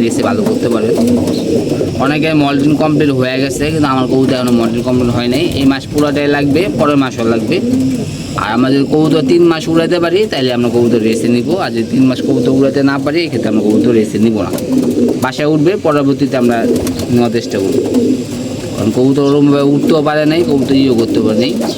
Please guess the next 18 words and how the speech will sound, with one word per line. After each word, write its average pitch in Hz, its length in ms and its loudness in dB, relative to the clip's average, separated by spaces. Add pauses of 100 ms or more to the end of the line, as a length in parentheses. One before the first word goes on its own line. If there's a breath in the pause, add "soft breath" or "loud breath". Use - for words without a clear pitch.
(1000)
এবার 107 260 -2
চিলা 127 240 0
কবুতর, 120 340 0
এবার 123 180 0
চিলা 143 220 2
কবুতর 127 320 0
জোড়া 120 240 0
দিব। 110 120 0 (140)
চিলা 123 260 0
কবুতর 127 380 0 (680)
এবার 123 220 -2
কালারিং 151 360 0 (180)
আছে 143 180 -4
আমার 139 220 -2
দুই 139 200 4
জোড়া, 147 220 2 (220)
দুই 127 160 4
জোড়ায় 127 220 2